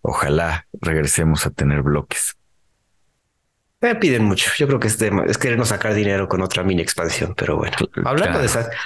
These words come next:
Speaker 2: hablando de sacarnos dinero, también mostraron dos Secret Lairs.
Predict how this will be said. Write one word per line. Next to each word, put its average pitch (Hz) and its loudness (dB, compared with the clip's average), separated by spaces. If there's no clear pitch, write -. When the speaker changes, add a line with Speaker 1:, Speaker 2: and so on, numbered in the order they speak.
Speaker 2:
hablando 220 4
de 147 4
sacarnos 143 2
dinero, 117 2
también 117 2
mostraron 143 4
dos 147 2
Secret 131 0
Lairs. - 0